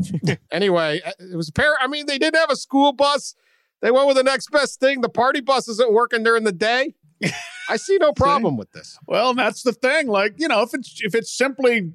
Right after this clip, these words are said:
Speaker 3: a bus that gets them from point A to point B, I mean, maybe kids are more worldly these days and can figure out what all the accoutrements are for and everything. I'm not sure I would have known when I was
Speaker 2: <laughs>
Speaker 3: fifteen or sixteen sitting on the bus, you know?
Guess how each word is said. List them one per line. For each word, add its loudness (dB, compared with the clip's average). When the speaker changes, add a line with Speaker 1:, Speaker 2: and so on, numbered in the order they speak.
Speaker 3:
a 0
bus 0
that -4
gets -2
them -2
from -2
point 2
A 2
to 0
point 0
B, 4
I 2
mean, -2
maybe 0
kids -2
are 2
more 4
worldly 2
these 0
days 0
and 0
can -6
figure 0
out 0
what 2
all 2
the 4
accoutrements 0
are 2
for 2
and 0
everything. -2
I'm -2
not 0
sure -2
I 2
would 2
have -4
known 0
when 0
I 2
was -4
Speaker 2:
<laughs> -6
Speaker 3:
fifteen -4
or -2
sixteen -8
sitting -14
on -6
the -4
bus, -6
you -8
know? -6